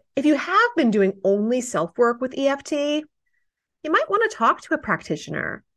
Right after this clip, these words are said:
You might want to see if a different perspective, a different style, some new layers of understanding could really level up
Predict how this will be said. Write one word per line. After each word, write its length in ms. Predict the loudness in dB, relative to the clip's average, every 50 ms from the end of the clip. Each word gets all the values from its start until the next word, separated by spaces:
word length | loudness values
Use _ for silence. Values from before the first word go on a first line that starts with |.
| _ _ _ -10
You 140 | -6 -4 -4
might 300 | -2 0 -2 -2 -2 -2
want 140 | -4 -2 -2
to 60 | -2
see 480 | -4 -4 -6 -4 -2 -2 0 0 0 -2
if 440 | -2 2 2 4 4 4 4 2 0 -4
a 80 | -4
different 440 | -2 0 0 -2 0 0 -4 -4 -2
perspective, 680 | -4 -4 -4 -4 -4 -2 -2 -2 -2 -2 -4 -4 -2 -2
a 60 | -2
different 400 | -4 -4 -6 -4 -4 -6 -4 -6
style, 880 | -10 -10 -10 -6 -6 -4 -4 -2 0 2 2 2 2 2 0 -2 -4 _ _ _ _ _ -20 _ _
some 720 | -14 -4 0 2 2 2 2 2 0 -2 -2 -4 -6 -14 _ _ _ _ _ _ _ _ _ -8
new 280 | -4 -2 0 0 2 2
layers 800 | 0 0 2 0 2 2 2 0 0 0 0 -2 -4 -6 -10 -16 -18 _
of 540 | -2 0 0 2 2 2 0 0 -4 -8 -14 _ _ _ _ _ -2
understanding 1000 | -2 0 0 0 -2 -4 -6 -4 -4 -2 -2 -2 -2 -2 -2 -2 -4 -4 -6 -8 -10 _ _ _ _ _ _ _ _
could 220 | -6 0 0 0 0
really 320 | 2 2 2 4 4 4
level 420 | 2 2 2 2 0 0 -2 -2 0
up 260 | -2 -2 -6 _